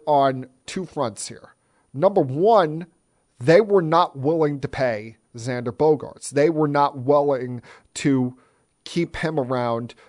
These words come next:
for the long term, even though he had always been a very good, consistent player for them.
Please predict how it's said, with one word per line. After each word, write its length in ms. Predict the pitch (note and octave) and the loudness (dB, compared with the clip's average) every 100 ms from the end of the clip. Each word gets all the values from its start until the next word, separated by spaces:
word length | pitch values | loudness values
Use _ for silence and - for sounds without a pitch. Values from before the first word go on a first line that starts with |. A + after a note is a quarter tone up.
| _ | _
for 640 | _ D#3+ C#3+ B2+ B2+ B2 - _ _ _ _ _ _ _ _ _ _ _ _ A2 | _ 0 2 4 2 0 -6 _ _ _ _ _ _ _ _ _ _ _ _ -2
the 120 | C#3 | 0
long 340 | C3+ B2+ B2 | 2 2 0
term, 460 | A2+ C#3 A#2+ B2 C3+ _ _ | -2 -2 0 -2 -8 _ _
even 220 | F3 E3 D#3+ | -2 0 2
though 180 | D3+ | 2
he 240 | D3+ - E3 | 2 -2 2
had 200 | D3 C3+ - _ - | 2 0 -14 _ 2
always 400 | D#3 D#3+ D#3 C3 | 2 4 0 -2
been 520 | - C#3+ C#3 C#3 C#3 - | 2 4 4 0 -4 -6
a 280 | C3 C3 - | -4 -4 -6
very 800 | C#3 A#2 G#2+ C#3 C#3+ C#3+ C#3+ C3+ C3+ _ _ _ B2 - | -8 -8 -2 0 4 2 2 -2 -4 _ _ _ -20 -2
good, 420 | D3+ D3 D3 C#3+ | 6 8 8 0
consistent 720 | - C3+ - D#3 C#3+ - C3 - _ | -8 -6 -4 -4 -4 -4 -8 -8 _
player 400 | - F3+ G3 E3+ | -2 8 8 8
for 320 | A#2+ - G#2+ G2 | 0 -8 -12 -12
them. 240 | A2 - | -18 -20